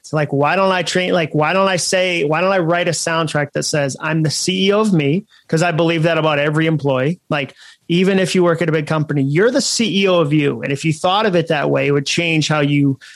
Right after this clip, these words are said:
how you behaved at the office. And I'm the best boss. I'm going to be the best boss. So I'm going to work on that as a soundtrack. And I'm gonna tie that. The big thing is,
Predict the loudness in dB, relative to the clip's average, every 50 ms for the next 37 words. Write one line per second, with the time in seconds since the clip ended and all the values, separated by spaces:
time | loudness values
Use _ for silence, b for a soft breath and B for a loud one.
0 | B B -4 -2 0 0 0 0 0 -2 0 0 -2 -2 -2 -4 -4 -4 -2 -2
1 | 0 0 0 0 0 0 -2 -4 -4 -4 -8 -12 _ _ _ _ _ _ -6 -4
2 | -2 -2 0 0 0 0 2 2 2 0 0 0 -2 -2 -2 -4 -4 -4 -4 -4
3 | -4 -4 -4 -6 -8 -8 -8 -10 _ _ -4 -2 0 0 2 2 2 2 2 2
4 | 2 0 0 0 0 0 2 2 0 0 0 -2 -4 -4 -6 -4 -4 -4 -4 -4
5 | -6 -6 -6 -2 -2 0 0 0 0 0 2 2 2 2 2 0 2 2 2 4
6 | 4 2 2 2 0 0 2 2 0 0 0 0 0 0 0 0 0 0 0 0
7 | 0 -2 -2 -2 -2 -4 -6 -6 -4 -2 0 0 0 0 0 -2 -2 -2 0 0
8 | 0 0 0 -2 0 0 0 0 0 0 0 0 0 0 2 0 0 -2 -4